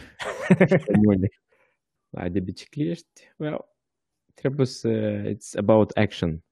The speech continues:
Speaker 2: din partea autorităților. Dacă să începem cu episodul trecut, din trecut să ne ducem în viitor, mie mi se pare curios încă o, uh, demonstrație cum, uh, noi uităm foarte ușor și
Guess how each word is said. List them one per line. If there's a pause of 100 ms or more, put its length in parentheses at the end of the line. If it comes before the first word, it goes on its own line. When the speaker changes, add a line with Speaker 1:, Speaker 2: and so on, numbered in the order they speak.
(460)
Speaker 2:
din
partea
autorităților. (400)
Dacă
să (240)
începem
cu
episodul
trecut, (180)
din
trecut
să
ne
ducem
în
viitor, (540)
mie
mi
se
pare
curios
încă
o,
uh,
demonstrație
cum,
uh, (880)
noi
uităm
foarte
ușor
și